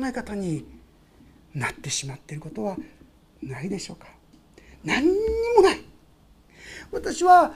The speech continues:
そんな神様から恵みを受ける資格なんか何一つありません。でも、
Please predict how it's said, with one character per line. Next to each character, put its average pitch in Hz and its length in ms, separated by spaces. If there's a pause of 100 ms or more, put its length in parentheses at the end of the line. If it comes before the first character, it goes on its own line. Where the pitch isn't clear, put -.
そ - 180
ん 285 140
な 285 320 (240)
神 262 180
様 240 200
か 247 80
ら 233 60
恵 214 180
み 262 180
を 269 80
受 233 140
け 311 40
る 311 100
資 - 100
格 294 180
な 330 80
ん 311 120
か 262 160 (120)
何 233 420
一 440 200
つ - 240 (280)
あ 311 120
り 311 80
ま 381 120
せ - 120
ん。 415 40 (1500)
で 302 180
も、 339 320